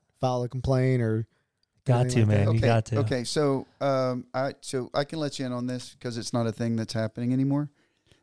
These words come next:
Speaker 3: Uh, so we've had multiple locations, right? So at first I was with the, uh, um, rec center in Lake Jackson. I did that for a few years, and then I came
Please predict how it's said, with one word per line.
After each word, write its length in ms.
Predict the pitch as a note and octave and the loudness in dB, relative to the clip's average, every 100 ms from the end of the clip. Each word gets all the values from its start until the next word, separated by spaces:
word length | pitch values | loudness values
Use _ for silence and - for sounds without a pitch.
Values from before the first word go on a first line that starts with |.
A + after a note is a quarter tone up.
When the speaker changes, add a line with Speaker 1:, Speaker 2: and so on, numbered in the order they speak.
| _ | _
Speaker 3:
Uh, 260 | C3 B2 B2 | -2 0 -2
so 140 | E3 | -6
we've 140 | F#3 | -4
had 260 | F#3 G#3 E3 - | -2 -2 -4 -12
multiple 400 | D3 C#3+ C#3+ D#3+ | -4 -2 -2 0
locations, 640 | C3+ A2 A#2+ A#2+ - A2+ A2 | 2 2 2 0 0 -2 0
right? 240 | A2+ A2+ | -2 -2
So 280 | - A#2+ A#2 | -2 0 0
at 120 | A#2+ | 0
first 260 | - C#3+ - | 2 2 0
I 60 | C#3 | -4
was 180 | C3 A2+ | -4 2
with 260 | C3 B2 | 2 2
the, 300 | - B2+ B2 A#2+ A2+ G#2+ G#2+ - - | -2 0 2 2 2 2 0 -6 -6
uh, 40 | |
um, 340 | A2 G2+ G2 F#2+ _ _ _ _ _ _ _ _ _ _ _ - - _ _ _ - | -4 -4 -6 -10 _ _ _ _ _ _ _ _ _ _ _ -20 -20 _ _ _ -4
rec 220 | C3 - | -2 0
center 280 | C3+ C3 B2+ | 0 2 2
in 60 | |
Lake 180 | A#2+ G#2 | 0 -2
Jackson. 480 | - A2 - A2+ A2 | -2 -2 -4 -10 -10
I 80 | A2 | -8
did 180 | A2+ | -4
that 160 | A2+ G#2+ | 0 0
for 120 | - | 0
a 60 | A2 | -2
few 180 | - G#2+ | 0 2
years, 480 | G#2+ G2+ G#2 G2+ G#2+ | 2 4 2 0 0
and 80 | |
then 140 | A2+ A#2 | 0 2
I 80 | - | 0
came 420 | - A#2+ A2+ | 0 2 2